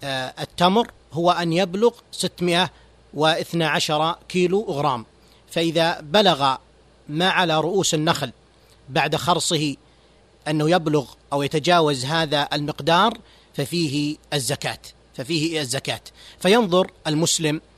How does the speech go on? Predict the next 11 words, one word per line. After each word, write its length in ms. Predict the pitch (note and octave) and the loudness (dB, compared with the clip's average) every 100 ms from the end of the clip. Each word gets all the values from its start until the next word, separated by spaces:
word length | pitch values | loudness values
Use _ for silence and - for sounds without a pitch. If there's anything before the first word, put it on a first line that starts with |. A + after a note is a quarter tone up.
| - - _ C#3 | -20 -20 _ -4
آه، 560 | C3+ C3 B2+ A#2+ - | -2 0 -2 -6 -8
ما 280 | C#3+ D#3 E3 | -4 0 0
في 260 | - D3 C3+ | 0 -4 -2
مزرعته 680 | C#3+ D3+ C#3 C#3 D3 C#3 | -2 0 0 0 -2 -4
وما 240 | C3 C#3+ C3+ | -2 -2 -4
في 160 | C#3 | -4
بيته 500 | B2 D3+ C3+ C3+ C3+ | 0 -2 -2 -6 -4
من، 240 | C3+ C#3 C#3 - - - C3 | -2 -4 -6 -12 -20 -16 -8
آه، 520 | C3 B2+ B2 C3 C#3 | -4 -4 -6 -6 -4
النخل، 360 | D3 F3 A#3+ | -2 0 0
فإذا، 520 | - D3 C3+ C#3+ C#3+ | 0 -2 0 0 -2